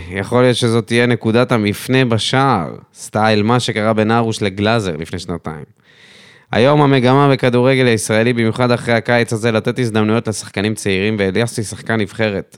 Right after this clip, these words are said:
הנבחרת הצעירה. רואים שמשחק הרגל שלו ויציאה לכדורי גובה טובה מאוד, ועכשיו חובת ההוכחה עליו. סמי עופר שבוע הבא ולא יהיה קל.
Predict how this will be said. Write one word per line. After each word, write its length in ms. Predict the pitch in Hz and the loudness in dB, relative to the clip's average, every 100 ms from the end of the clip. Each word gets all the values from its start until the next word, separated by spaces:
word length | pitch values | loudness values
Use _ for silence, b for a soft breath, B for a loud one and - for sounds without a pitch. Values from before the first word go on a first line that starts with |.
| - | -14
הנבחרת 480 | 92 - - 104 95 | -14 -10 -6 -4 -6
הצעירה. 400 | - 87 82 - - b b b b b b | -8 -8 -8 -12 -20 b b b b b b
רואים 260 | 98 127 156 | -2 0 2
שמשחק 500 | - 127 107 131 123 | 0 0 0 -2 0
הרגל 320 | 113 127 127 | 0 2 0
שלו 280 | 117 127 123 | 0 0 0
ויציאה 460 | 110 104 - 110 120 | 2 0 0 -2 0
לכדורי 460 | 117 107 98 107 110 | 0 -2 -2 0 0
גובה 300 | 113 107 104 | 0 0 -2
טובה 480 | 95 107 127 127 127 - _ _ - | -4 0 2 2 0 -6 _ _ -6
מאוד, 440 | 107 107 131 147 127 | 0 2 2 2 0
ועכשיו 380 | 104 90 147 143 | -2 0 0 0
חובת 340 | 120 113 131 135 | 0 0 0 0
ההוכחה 420 | 120 113 123 127 | -2 -2 0 2
עליו. 200 | 127 107 - b b b b | 0 -4 -10 b b b b
סמי 340 | - 139 139 | 0 2 4
עופר 260 | 143 127 127 | 2 2 -2
שבוע 380 | 120 113 120 | 0 0 2
הבא 200 | 107 135 131 | 2 2 2
ולא 220 | 101 98 | 2 2
יהיה 120 | 95 | 0
קל. 240 | - 85 | -2 -8